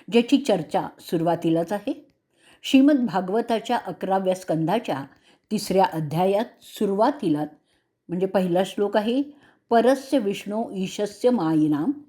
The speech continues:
अपि मोहिनी माया." ही माया भगवान महाविष्णूंची दिव्य शक्ती आहे, जी मायावी लोकांना पण मोहित करू शकते. पूर्वी राक्षसादिकांच्याकडे तशी असुरी माया होती. त्यांचं वर्णन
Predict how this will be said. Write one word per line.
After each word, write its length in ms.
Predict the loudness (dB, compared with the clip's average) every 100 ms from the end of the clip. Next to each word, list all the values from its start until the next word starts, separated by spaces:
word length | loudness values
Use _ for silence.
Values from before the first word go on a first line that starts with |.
| _ _ _ -6
अपि 280 | 2 4
मोहिनी 600 | 6 4 0 -2 -2 0
माया." 420 | 0 -2 -2 -4 -8 _ _ _ _ -20 -20 2
ही 160 | 6
माया 360 | 8 6 2 -2
भगवान 560 | -2 -4 -4 -2 -2 -4 -8
महाविष्णूंची 760 | -8 -4 -2 -4 -4 -4 -2 -2
दिव्य 440 | -2 -2 0 0
शक्ती 380 | 0 -8 -8 -8
आहे, 220 | -6 -10 -14 _ _ -20 0 6
जी 100 | 6
मायावी 600 | 6 2 2 2 2 2
लोकांना 440 | 2 0 -2 -2
पण 260 | -4 -4 0
मोहित 360 | 0 0 -2 -4 -2
करू 200 | -2 -2
शकते. 460 | -6 -8 -12 -14 _ _ _ _ _ _ _ 2
पूर्वी 320 | 4 6 4
राक्षसादिकांच्याकडे 1500 | 2 0 -2 -2 0 0 0 -2 -2 -4 -6 -4 -2 -4 -4 -6
तशी 240 | -4 -4 -4
असुरी 380 | -2 0 2 2
माया 320 | 2 0 -2
होती. 360 | -4 -8 -14 -18 _ _ _ -20 -20 _
त्यांचं 320 | 4 4 4
वर्णन 440 | 4 4 2 0